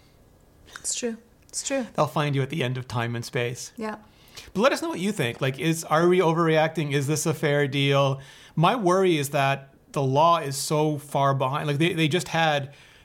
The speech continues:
Speaker 2: um, Jack Dorsey and Mark Zuckerberg and Sundar Pichai again in front of the U S, uh, legislature yesterday. It was yesterday or the day before. Depends when you're watching this podcast. But it was such an inept show of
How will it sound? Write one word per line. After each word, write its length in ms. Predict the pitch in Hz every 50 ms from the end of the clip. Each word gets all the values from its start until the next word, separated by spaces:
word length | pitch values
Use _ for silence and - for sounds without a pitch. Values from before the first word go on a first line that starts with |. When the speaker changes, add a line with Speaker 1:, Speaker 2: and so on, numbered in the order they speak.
| _ -
Speaker 2:
um, 540 | - 131 131 131 127 123 127 127 - - -
Jack 300 | 156 165 156 156 151 -
Dorsey 640 | 165 147 143 147 139 - 156 143 139 139 135 139 139 139
and 400 | 143 135 131 131 127 127 127 131
Mark 200 | 135 135 139 139
Zuckerberg 580 | - 147 139 139 147 131 139 135 131 131 131
and 120 | 135 127 127
Sundar 280 | - 143 135 143 135
Pichai 320 | 139 135 - 147 131 135 143
again 460 | 139 127 120 151 143 143 135 131 131
in 100 | 131 120
front 220 | - - 139 131
of 60 | 123 117
the 80 | 127
U 180 | 123 131 131 127
S, 360 | 123 123 - - - - - - -
uh, 140 | - -
legislature 800 | 147 165 151 151 165 160 - 151 139 135 - 160 151 - 135 - - - _ - _ -
yesterday. 480 | - 147 143 139 143 156 139 135 127 117
It 80 | 127 139
was 80 | 131
yesterday 300 | 139 156 156 - 185 185
or 20 | 160
the 80 | 135
day 80 | 135 135
before. 260 | 135 123 - 147 131
Depends 240 | 139 - 220 226 202
when 80 | 214
you're 80 | 196 185
watching 240 | 170 165 165 170 151
this 80 | 143
podcast. 540 | 139 143 131 120 123 - 151 131 113 - - - - - - - - - - - -
But 200 | 175 165 165 180
it 100 | 180 175
was 200 | 175 175 165 165
such 240 | - 233 226 - -
an 80 | 247
inept 400 | 196 156 147 139 147 160 160 -
show 400 | - - - 160 151 151 147 -
of 320 | - 123 131 135 135 135